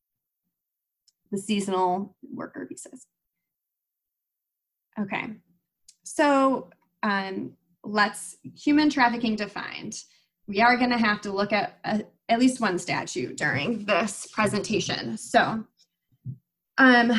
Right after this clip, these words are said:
Trafficking Victims Protection Act is a federal response to human trafficking. The law was passed in two thousand and has been reauthorized several times since.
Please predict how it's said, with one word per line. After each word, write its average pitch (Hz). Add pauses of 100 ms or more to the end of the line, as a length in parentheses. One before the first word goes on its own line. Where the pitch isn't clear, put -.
(320)
Trafficking 294
Victims 262
Protection 254
Act 320
is 208
a 196
federal 214
response 208 (440)
to 254
human 220
trafficking. 262 (120)
The 196
law 190
was 190
passed 233
in 214
two 208
thousand 262
and 220
has 202
been 196
reauthorized 208
several 190
times 185
since. 247